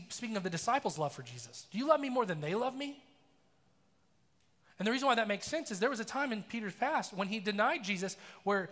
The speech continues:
he was having a conversation with Jesus and he was like, you know, "No, Jesus, I love you more than everybody else. I'll, I'll die for you. I'll never deny you, Jesus,"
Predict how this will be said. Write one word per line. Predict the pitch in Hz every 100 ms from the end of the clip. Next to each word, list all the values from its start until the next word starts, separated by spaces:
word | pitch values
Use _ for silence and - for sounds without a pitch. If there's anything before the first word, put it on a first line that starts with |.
| -
he | -
was | 240
having | 240 226
a |
conversation | 226 233 214 262 269
with | 190
Jesus | 220 202
and | 202
he |
was | 214
like, | 220 202 - - -
you | 226
know, | 233 - - -
"No, | 240 285
Jesus, | 214 254 233 - 175
I | 247 302
love | 302 254
you |
more | 254 233
than | 254
everybody | 277 262
else. | 226 226
I'll, | 302 226
I'll | 277 196
die | 285 285 330
for | - 277
you. | 233 226 190 127 - - -
I'll | 285
never | 294 311 320 302
deny | 277 269 269
you, | 247 233
Jesus," | 175 214 226 254 262 - -